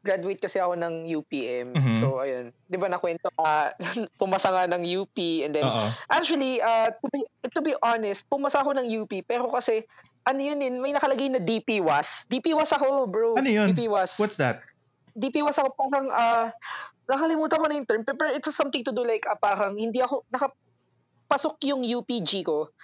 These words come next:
Speaker 1: but then, ah, hindi ako nakapasok sa quota ng course.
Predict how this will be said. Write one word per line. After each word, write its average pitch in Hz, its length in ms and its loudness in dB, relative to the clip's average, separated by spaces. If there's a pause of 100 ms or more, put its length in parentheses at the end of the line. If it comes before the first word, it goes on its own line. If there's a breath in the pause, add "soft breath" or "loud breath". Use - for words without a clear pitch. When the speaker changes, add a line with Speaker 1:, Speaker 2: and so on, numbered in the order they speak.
(220 loud breath)
Speaker 1:
but 208 160 -2
then, 233 320 0 (240 loud breath)
ah, 202 480 2 (360)
hindi 254 240 -2
ako 254 240 0
nakapasok 233 560 0
sa - 80 2
quota 170 400 0
ng 156 80 0
course. 131 560 -4